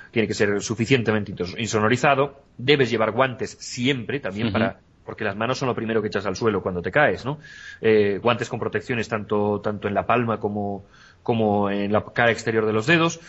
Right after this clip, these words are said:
Speaker 1: O sea, son cosas que son, son imprescindibles, yo creo.
Speaker 2: Alguien que esté empezando, pensando en empezar de cero, debe estar asustado porque dice, "Me tengo que comprar la moto, todo este equipamiento, todos estos accesorios". Eh,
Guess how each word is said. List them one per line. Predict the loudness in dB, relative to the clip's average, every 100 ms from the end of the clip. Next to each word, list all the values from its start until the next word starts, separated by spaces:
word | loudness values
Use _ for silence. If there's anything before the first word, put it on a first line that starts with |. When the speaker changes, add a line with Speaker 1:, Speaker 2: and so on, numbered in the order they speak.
| -6
Speaker 1:
O |
sea, | 0 2
son | 0 0
cosas | -2 -2 -4
que | -4
son, | -4 -4 -10 -8
son | -6 -4
imprescindibles, | -2 -2 -4 -10 -12 -14 -18
yo |
creo. | -20 -20 _ _ _ _ -8
Speaker 2:
Alguien | -2 2 2
que | 2
esté | 0 0 2
empezando, | 2 2 0 2 2 2 0 0
pensando | -2 0 2
en | 2
empezar | 2 0 0 -2
de |
cero, | 0 0 2 2
debe | 2
estar | 2 0
asustado | 0 -2 -4 -2 -2
porque | -2 -2
dice, | -2 -2
"Me | -4
tengo | -2 -2
que | -2
comprar | -4 -2 -2
la | 0 0
moto, | 0 -2 -2 -2
todo | 0 -2
este | -2 -4
equipamiento, | -4 -2 -2 0 -2 -2 -4
todos | -2 -2
estos | -2 -2
accesorios". | -2 -4 -4 0 2 0 -2 -16 -16 -10
Eh, | -4 -2 -2